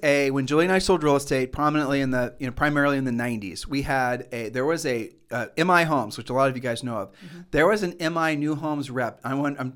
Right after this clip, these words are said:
Speaker 1: I'm giving Julie a test. Do you remember her name?
Speaker 2: Emily Ebert.
Speaker 1: Oh my God, Julie's a freak.
Speaker 2: <laughs>
Speaker 1: Okay, Emily. And Emily was making millions of dollars per
Speaker 2: She
Speaker 1: year.
Speaker 2: killed it, man.
Speaker 1: She killed it. She was an absolute freaking new construction rock
Speaker 2: Yes.
Speaker 1: star.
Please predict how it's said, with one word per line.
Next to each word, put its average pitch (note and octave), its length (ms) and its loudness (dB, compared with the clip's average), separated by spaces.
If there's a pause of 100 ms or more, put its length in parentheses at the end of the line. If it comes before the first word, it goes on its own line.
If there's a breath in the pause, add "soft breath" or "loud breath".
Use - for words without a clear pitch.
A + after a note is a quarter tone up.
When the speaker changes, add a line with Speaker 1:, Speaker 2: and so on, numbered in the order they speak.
Speaker 1:
I'm C3+ 200 -4
giving C3+ 260 4
Julie B2 240 -2
a A#2 60 -4
test. - 560 0
Do C#3 80 -10
you C#3+ 80 -2
remember D3+ 240 -6
her D3 100 -2
name? C3+ 120 -4
Speaker 2:
Emily G#3 340 -4
Ebert. D#3 280 -10 (140 soft breath)
Speaker 1:
Oh C3+ 140 0
my A2+ 160 -4 (140)
God, A2 340 -4
Julie's D3+ 260 0
a A2+ 60 0
freak. A#2 520 -2
Speaker 2:
<laughs> - 60 -18 (460 loud breath)
Speaker 1:
Okay, C#3+ 260 2
Emily. E3 460 4 (280 soft breath)
And D#3 160 2
Emily B3 320 6
was F#3 160 2
making C#3+ 420 -4
millions E3+ 720 4
of C#3 160 -8
dollars C3 400 0
per - 180 -4
Speaker 2:
She B2 100 -2
Speaker 1:
year. A#2+ 120 0
Speaker 2:
killed - 180 0
it, - 120 -14
man. D3+ 180 -16
Speaker 1:
She E3 160 -4
killed D#3 300 6
it. - 120 -2
She F3+ 180 0
was E3+ 220 6
an D3+ 120 -4
absolute D#3 500 4
freaking D3+ 380 -4
new C#3 180 0
construction C#3 520 -4
rock B2 240 -2
Speaker 2:
Yes. - 80 -10
Speaker 1:
star. F2 220 -8